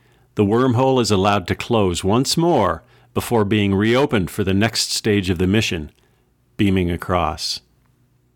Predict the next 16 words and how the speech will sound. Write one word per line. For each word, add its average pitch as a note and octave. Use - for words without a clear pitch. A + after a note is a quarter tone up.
End F#2
Act -
Three. D#2+
Act B2+
Four. F2
As -
preparations D#3+
are C#3+
made G#2
for A2+
the G#2+
next A#2
phase G#2+
of F2+
the F#2+
operation, F2+